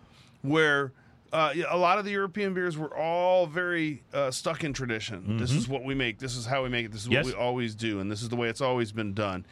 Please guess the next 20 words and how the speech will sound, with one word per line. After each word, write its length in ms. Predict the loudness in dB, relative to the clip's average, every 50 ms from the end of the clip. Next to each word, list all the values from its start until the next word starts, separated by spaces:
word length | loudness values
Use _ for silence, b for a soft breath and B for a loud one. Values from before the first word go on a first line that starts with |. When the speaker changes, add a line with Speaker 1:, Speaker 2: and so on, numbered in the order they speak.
| B B B B B B B
Speaker 1:
And 140 | 0 2
we've 220 | 2 2 0 0 0
broken 420 | 2 2 2 2 2 0 -2 -2
that 180 | 0 0 0 0
mold 580 | 0 0 0 2 0 0 0 -2 -2 -4 -6 -10 -14 _ _ _ _ _ _ -20 _ _ _ _ _ -2 0
and 160 | 0 0 0
innovated 640 | 0 0 0 0 2 2 2 2 0 -2 -4 -6 -8 -14 _ -12 -6 -2
and 380 | 0 4 6 6 4 4 2 -4 -10
forced 560 | -18 -8 -2 0 2 2 2 0 -2 -4 -2
the 100 | 0 0
entire 460 | 2 0 0 -2 0 0 0 0 0
industry 460 | -2 -2 -2 -2 -2 -2 -4 -4 -4 -4
to 60 | -2
do 200 | -2 -2 -2 -2
it. 40 | -2
And 80 | -2 -2
I 80 | -4
think 200 | -2 -4 -4 -4
that's 180 | -4 -4 -2 -2
amazing. 480 | -2 0 0 0 0 -2 -2 -4 -4